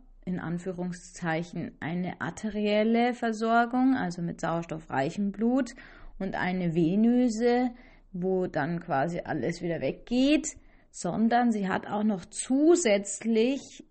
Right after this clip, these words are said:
eine große Blutversorgung und die nennt man die Pfortader. Also das große Besondere an der Leber ist im Prinzip die Pfortader. Die bringt nämlich das Blut, was aus dem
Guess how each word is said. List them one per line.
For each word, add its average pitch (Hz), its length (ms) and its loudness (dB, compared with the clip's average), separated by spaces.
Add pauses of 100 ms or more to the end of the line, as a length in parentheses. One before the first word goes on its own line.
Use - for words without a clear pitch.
(280)
eine 208 440 2
große 226 580 2
Blutversorgung 214 1160 -2
und 196 220 -2
die 196 80 -2
nennt 196 380 2
man 208 240 0
die 202 120 -2
Pfortader. 202 1160 0 (840)
Also 170 200 -6
das - 120 -12
große 240 460 0
Besondere 247 800 2
an 233 220 4
der 240 120 4
Leber 214 400 0
ist 208 120 -2
im 208 100 -2
Prinzip 185 460 -4
die 190 100 -2
Pfortader. 233 1160 0 (680)
Die 277 400 0 (100)
bringt 269 600 0
nämlich 180 960 -2 (380)
das 190 220 0
Blut, 269 760 2
was - 440 -6
aus - 460 -2
dem 208 400 2